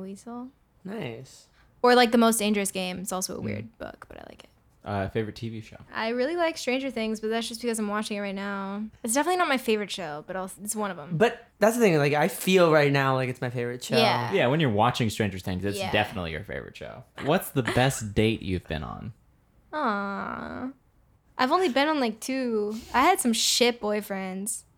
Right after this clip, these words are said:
Speaker 1: Not gonna lie. The best date, I just went golfing with John, and he wrote on the scorecard, "Best date ever," so I'm gonna go with that.
Speaker 3: That's cute.
Speaker 2: Aw.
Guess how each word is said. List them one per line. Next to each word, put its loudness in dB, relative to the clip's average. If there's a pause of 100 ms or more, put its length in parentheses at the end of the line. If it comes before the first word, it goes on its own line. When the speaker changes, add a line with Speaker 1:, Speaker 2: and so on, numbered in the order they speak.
(340)
Speaker 1:
Not 4
gonna -2
lie. -4 (420)
The -8
best 0 (120)
date, -2 (460)
I 4
just 2
went 4
golfing 4
with -2
John, 0
and -4
he -4
wrote -2
on -2
the -4
scorecard, -6
"Best -4
date -2
ever," -4
so -6
I'm -4
gonna -4
go -6
with -10
that. -10
Speaker 3:
That's -6
cute. -12
Speaker 2:
Aw. -4